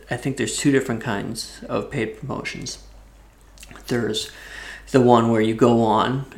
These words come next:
and you just straight up buy views, which is faking it. If you ask me, if you ask most people, that's kind of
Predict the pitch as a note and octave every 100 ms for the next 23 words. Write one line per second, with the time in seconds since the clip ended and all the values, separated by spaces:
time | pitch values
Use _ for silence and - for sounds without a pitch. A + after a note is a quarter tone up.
0 | - - G#2+ G#2 - G#2+ G#2+ A2+ - -
1 | - A2 A2 - - F#2 G#2+ G#2+ - -
2 | - - - A2 - A2+ A2 - - -
3 | - - - - - B2 A#2+ A#2+ D3 D3
4 | D3 D3 - - - - C3+ - B2 A#2
5 | A2+ - A#2 A#2 - G#2+ - A2 A2+ A#2+
6 | - B2 B2 A#2+ A#2 G2 - A2+ G2+ A2
7 | -